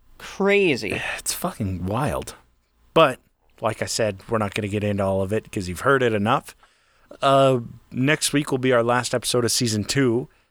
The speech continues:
Speaker 2: and we're starting back up, correct me if I'm wrong, July thirteenth, right?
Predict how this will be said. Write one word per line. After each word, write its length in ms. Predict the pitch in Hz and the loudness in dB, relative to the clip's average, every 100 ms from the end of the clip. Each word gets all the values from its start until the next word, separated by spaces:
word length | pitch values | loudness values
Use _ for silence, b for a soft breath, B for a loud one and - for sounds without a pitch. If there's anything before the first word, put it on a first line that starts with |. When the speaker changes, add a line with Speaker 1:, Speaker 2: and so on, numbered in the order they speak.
| _ _ | _ _
Speaker 2:
and 800 | - 117 117 113 113 113 110 107 - | -4 -2 0 0 0 0 0 -4 -4
we're 100 | 107 | -2
starting 320 | - 131 123 | 2 2 2
back 240 | 123 117 | 0 2
up, 400 | 127 120 117 117 - _ _ _ - | 2 4 4 2 -2 _ _ _ -20
correct 280 | - 127 123 | -2 -2 0
me 120 | 135 | 0
if 100 | 123 | 0
I'm 160 | 117 110 | 0 0
wrong, 200 | 120 113 | 0 0
July 280 | 95 101 123 | 0 0 0
thirteenth, 680 | - 113 - - 120 76 | -2 -4 -4 -4 -4 -6
right? 260 | - 85 127 | -4 -4 -4